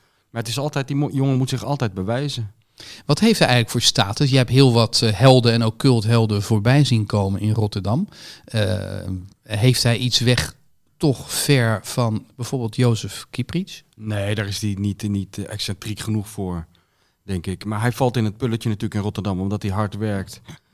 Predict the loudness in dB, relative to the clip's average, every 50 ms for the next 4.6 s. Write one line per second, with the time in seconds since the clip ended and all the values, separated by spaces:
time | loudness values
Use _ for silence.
0 | _ _ _ _ -2 -2 0 0 2 2 2 2 2 0 -2 -4 -6 -6 -6 -8
1 | -14 -20 _ _ _ _ _ _ _ _ _ _ -20 -16 -12 -6 -4 -4 -2 -2
2 | -4 -4 -4 -2 -2 -2 -2 -2 -6 -6 -6 -8 -8 -8 -6 -4 -4 -2 -2 -4
3 | -4 -4 -4 -4 -4 -4 -6 -6 -4 -4 -4 -4 -4 -2 -2 -2 -2 -2 -4 -4
4 | -4 -4 -4 -6 -4 -2 -2 -2 -2 -4 -8 -14